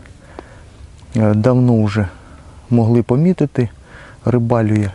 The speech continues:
фідерним вудлищем від Дайви. Це Enzон три дев'яносто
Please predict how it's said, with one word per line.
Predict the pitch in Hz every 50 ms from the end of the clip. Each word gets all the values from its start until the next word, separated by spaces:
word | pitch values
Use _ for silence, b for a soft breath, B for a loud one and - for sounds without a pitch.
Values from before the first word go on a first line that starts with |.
| - -
фідерним | - 117 107 107 107 107 110 107 104 101 101
вудлищем | 110 113 101 110 104 98 - - 107 104 98
від | 95 104 104
Дайви. | 110 135 143 143 131 120 117 110 - - - - -
Це | - - - - - -
Enzон | 110 110 104 101 107 117 127 131 127 123 B B B B B B B B -
три | - 117 113 110
дев'яносто | 101 104 101 98 98 98 107 123 131 131 - - - 107 104